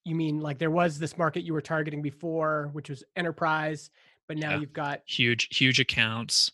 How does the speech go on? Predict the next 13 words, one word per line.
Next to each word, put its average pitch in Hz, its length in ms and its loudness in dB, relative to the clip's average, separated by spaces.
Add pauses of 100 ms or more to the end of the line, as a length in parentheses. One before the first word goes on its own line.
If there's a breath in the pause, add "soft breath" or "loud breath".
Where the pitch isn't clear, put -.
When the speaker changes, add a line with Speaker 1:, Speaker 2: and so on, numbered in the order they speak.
(100)
Speaker 2:
and 117 160 -2
now 104 140 0
Speaker 1:
Okay. 143 100 -2
Speaker 2:
down 120 240 6
market 110 320 -2
of 104 80 -10
that 101 240 0
is, 95 360 6
you 107 100 -6
know, 95 120 -6
open, - 300 -8
like, - 320 -12
a, 107 120 0